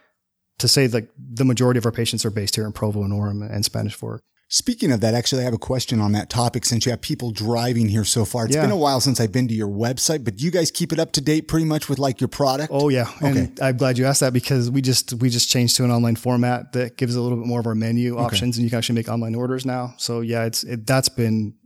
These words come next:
Speaker 1: huge over the last week. We only, it's, it's pretty new to us.
Speaker 2: And you do the curbside pickup I
Speaker 1: Do
Speaker 2: saw it
Speaker 1: curbside.
Speaker 2: there.
Speaker 1: Yep.
Speaker 2: And do you take the Hyper app here
Speaker 1: We
Speaker 2: yet?
Speaker 1: do.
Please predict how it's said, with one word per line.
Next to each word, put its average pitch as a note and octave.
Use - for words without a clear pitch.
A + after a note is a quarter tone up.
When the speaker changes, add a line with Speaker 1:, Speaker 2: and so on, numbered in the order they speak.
Speaker 1:
huge A#2+
over A2+
the A2
last A2
week. A2
We B2+
only, C3
it's, -
it's B2
pretty B2
new A2+
to B2+
us. -
Speaker 2:
And C#3+
you D3+
do C#3
the B2
curbside C#3+
pickup C#3+
I C3+
Speaker 1:
Do B2
Speaker 2:
saw C#3
it B2+
Speaker 1:
curbside. B2+
Speaker 2:
there. C#3
Speaker 1:
Yep. B2+
Speaker 2:
And A#2
do A#2
you B2
take C3+
the A2+
Hyper B2
app C3
here C#3
Speaker 1:
We C3
Speaker 2:
yet? A#2+
Speaker 1:
do. C#3